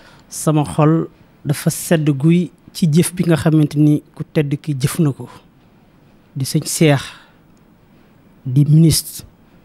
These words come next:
Euh, fii laa juddoo ba màgg bi toll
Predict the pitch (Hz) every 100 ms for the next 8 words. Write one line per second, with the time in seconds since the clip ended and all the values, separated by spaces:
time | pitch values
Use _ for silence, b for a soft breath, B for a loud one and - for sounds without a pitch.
0 | b b b b b b b b b b
1 | b _ 185 147 - - - - - 165
2 | 160 156 156 151 156 147 143 151 143 139
3 | 139 - 160